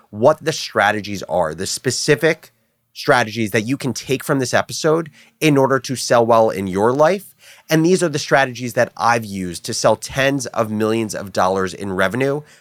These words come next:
across Morning Brew, across StoryArb, and across my career. And so it boils down to these eight things. I'm gonna take you through these eight strategies, and I'm gonna talk about specifically how to employ them within your business.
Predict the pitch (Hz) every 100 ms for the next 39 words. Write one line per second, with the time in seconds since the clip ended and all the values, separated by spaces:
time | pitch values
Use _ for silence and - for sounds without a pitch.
0 | - 110 127 101 - 104 101 92 113 147
1 | 156 151 - _ _ 113 - 113 101 -
2 | 123 120 117 113 101 - 104 - 98 -
3 | 95 - 98 85 58 - - 143 165 131
4 | - 151 180 156 147 127 120 127 107 -
5 | 107 107 - 92 67 - - _ _ _
6 | 120 135 156 156 151 123 139 123 127 110
7 | 104 - 120 117 - - 107 117 131 165
8 | 185 - - _ _ 139 143 131 - 139
9 | 139 123 120 - - 123 - 135 - 151
10 | 135 120 120 127 104 - 117 117 120 123
11 | 127 - 107 110 104 98 95 90 80 82
12 | - -